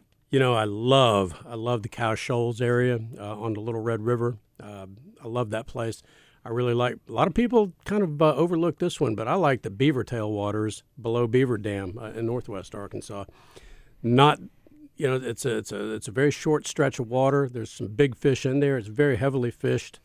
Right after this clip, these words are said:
but it's really, really good. A lot of fish there. Uh, that's one of my favorites, and I love all of the White River. Uh, it's, it's a little harder, you know, Wildcat Shoals and Rim Shoals and all that. It's all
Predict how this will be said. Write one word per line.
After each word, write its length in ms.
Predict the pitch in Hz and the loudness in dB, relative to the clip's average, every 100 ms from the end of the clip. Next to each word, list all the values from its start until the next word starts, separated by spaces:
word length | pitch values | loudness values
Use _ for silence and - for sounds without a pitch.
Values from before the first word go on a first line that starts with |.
| - _ _ _ - | -20 _ _ _ -12
but 180 | 113 110 | -6 -6
it's 240 | 92 - - | -6 -12 -8
really, 440 | 135 131 139 104 | 0 6 6 6
really 240 | 110 107 | 2 0
good. 280 | 95 110 95 | 0 0 0
A 40 | 104 | 0
lot 160 | 113 | -2
of 60 | 113 | -2
fish 340 | - 117 - | -4 -4 -4
there. 280 | - 95 92 - _ _ _ _ _ | -8 -10 -10 -14 _ _ _ _ _
Uh, 440 | - 101 95 95 104 | -10 -8 -6 -8 -8
that's 220 | 120 123 | -10 -6
one 120 | 131 120 | -2 -2
of 60 | |
my 120 | 113 | -2
favorites, 440 | 107 120 117 120 - | -2 -2 0 -2 -4
and 80 | 107 | -6
I 40 | |
love 360 | 110 123 120 110 - _ _ _ _ | 0 2 2 0 -10 _ _ _ _
all 380 | - 151 147 113 | 6 8 8 4
of 80 | 98 | 0
the 80 | 107 | -2
White 240 | 117 107 | 0 -2
River. 380 | 95 92 87 104 | -4 -8 -10 -14
Uh, 240 | - 104 95 98 _ _ _ - | -14 -12 -12 -16 _ _ _ -20
it's, 280 | - 123 - | -14 -14 -12
it's 200 | 113 - | -14 -10
a 40 | |
little 220 | 110 131 | -8 -8
harder, 480 | - 127 127 117 117 | -4 0 0 0 -4
you 120 | 117 | -8
know, 160 | 110 104 | -10 -8
Wildcat 520 | 104 120 117 - 117 - | -4 -2 -4 -6 -8 -8
Shoals 760 | - 120 113 110 110 104 101 | -8 -4 -4 -4 -6 -10 -14
and 300 | - 98 95 - _ _ - | -12 -12 -12 -16 _ _ 2
Rim 220 | 139 131 | 4 4
Shoals 580 | - 123 113 117 117 110 | 2 -2 -2 -2 -4 -2
and 80 | 117 | 0
all 180 | 117 113 | 2 0
that. 260 | 117 110 - _ _ _ - - _ | 0 -2 -6 _ _ _ -20 -20 _
It's 120 | _ 127 | _ 2
all 360 | 123 131 135 | 6 6 4